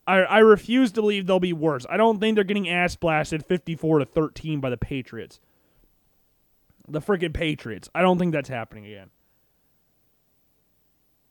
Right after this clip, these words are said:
I, I ref-, <laughs> like, they had some close games towards the end of the year. Like, they almost beat the Dolphins, almost beat the Buccaneers. Like, they've had, they had close games last year.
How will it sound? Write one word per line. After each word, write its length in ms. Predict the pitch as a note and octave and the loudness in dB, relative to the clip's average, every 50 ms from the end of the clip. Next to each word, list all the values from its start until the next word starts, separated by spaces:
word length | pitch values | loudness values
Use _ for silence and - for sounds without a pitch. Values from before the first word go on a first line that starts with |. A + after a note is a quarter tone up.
| _ _ - | _ _ -20
I, 60 | B2+ | -20
I 200 | - - B2+ C#3 | -16 -14 -12 -10
ref-, 440 | C#3 D3 C#3+ - - F3 E3+ - - | -10 -10 -10 -8 -6 -4 -2 -2 0
<laughs> 0 | |
like, 260 | G3+ F#3 F3 C3 - | 0 -2 -2 -4 -2
they 120 | F#3 G4 | 0 0
had 200 | G#4 A4 A#4 G#4+ | 2 2 0 0
some 160 | - F#4 C#4+ | -2 -2 -2
close 300 | A3 - C4 C4 C4 G#3+ | 2 4 4 4 4 2
games 300 | - A#3+ A#3+ B3 B3 G#3+ | -2 -2 0 0 0 2
towards 180 | - G#3+ G3 E3+ | 2 2 0 0
the 80 | F3 G3 | -2 -6
end 80 | G3+ | -4
of 80 | F#3+ F3 | -4 -2
the 60 | E3+ | -2
year. 260 | F#3+ G3+ F#3 B2+ - _ _ _ _ _ _ _ _ _ _ _ _ _ _ - | 0 0 -2 -2 -4 _ _ _ _ _ _ _ _ _ _ _ _ _ _ -4
Like, 140 | D#3+ F3+ | -4 0
they 80 | F#3+ G#3+ | 2 4
almost 240 | A3+ B3 C4 B3+ B3+ | 6 6 6 4 4
beat 160 | B3 B3+ A3 | 2 -2 -2
the 40 | A#3 | -2
Dolphins, 640 | F3+ G3 F#3+ F#3+ G3 F#3+ - G#3+ A3 A#3 B3 - _ _ _ _ _ _ _ _ _ _ _ _ _ | 0 2 2 2 2 0 0 -2 -2 -2 -4 -8 _ _ _ _ _ _ _ _ _ _ _ _ _
almost 300 | - - G3+ A#3 A#3+ - | -2 2 4 4 4 2
beat 160 | - A3+ A#3+ G3+ | 0 -6 -10 -8
the 80 | F#3 | -6
Buccaneers. 720 | D#3+ G#3 A3 - G3+ F#3+ G#3 A3+ G#3+ G3+ G3+ G#3+ G#3 - - _ _ _ _ | -4 -4 -4 -2 -2 -4 -2 -2 0 0 -2 -2 -4 -6 -16 _ _ _ _
Like, 220 | - F3 F#3 F3 | -4 -2 -2 0
they've 180 | F3+ G#3+ B3 A#3 | 2 0 0 0
had, 380 | G3+ F#3+ G3+ A3+ C4 C4 G3+ - | 0 0 2 2 2 2 0 -4
they 180 | - D#3 F#3+ F#3 | -6 -4 -4 -2
had 300 | F3 F#3 G#3 B3+ C#4 - | 0 0 2 0 0 0
close 260 | - A3+ A3+ A3+ G#3+ | 2 4 4 4 4
games 380 | - - F#3+ G#3+ A#3 B3+ B3 F#3+ | 2 0 -2 0 0 0 0 0
last 320 | G3+ F#3 F#3 F3 - - | 2 2 2 0 0 -2
year. 280 | F3 F#3 G3+ A#3+ B3+ | 0 0 0 0 -2